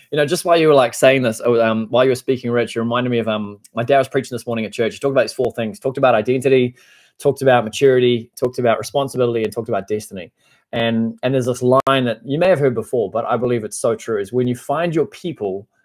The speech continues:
you find your destiny. When you find the community that God's called you to run with, it will radically accelerate you into the plan that God has for your life. And that's what I believe we have going here. I have not felt this much acceleration in my life in such a short amount of time,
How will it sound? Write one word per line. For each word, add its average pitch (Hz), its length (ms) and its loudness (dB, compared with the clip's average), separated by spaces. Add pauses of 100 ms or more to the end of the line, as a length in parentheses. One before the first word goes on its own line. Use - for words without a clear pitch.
(160)
you 113 100 -4
find 113 300 -6
your 101 80 -12
destiny. 98 480 -10
When 117 120 -8
you 123 80 -4
find 151 300 -4
the - 40 -4
community 123 840 -4 (200)
that 123 140 -6
God's 131 180 -2
called 139 240 -2
you 117 60 -6
to 113 100 0
run 131 320 -2
with, 98 340 -4 (220)
it 123 60 -2
will 120 260 0
radically 139 420 4
accelerate 123 680 -4
you 110 60 -8
into 110 220 -8
the 101 80 -8
plan 113 280 -6
that 107 80 -8
God 104 120 -4
has 104 220 -8
for 98 60 -8
your 98 60 -6
life. 85 240 -4 (440)
And 127 380 0
that's 131 400 2
what 139 160 4
I 123 140 4
believe 117 260 -2
we 117 80 -2
have 110 160 0
going 110 240 0
here. 131 180 0
I 113 120 -2
have 120 240 0
not 127 340 -4
felt 123 180 2
this 113 200 -6
much 120 180 -8
acceleration 113 580 -4
in 120 60 -4
my 110 80 -2
life 107 300 -2
in 110 80 -10
such - 160 -10
a 123 40 -8
short 120 220 -4
amount 113 160 -4
of 107 80 -8
time, 120 300 -4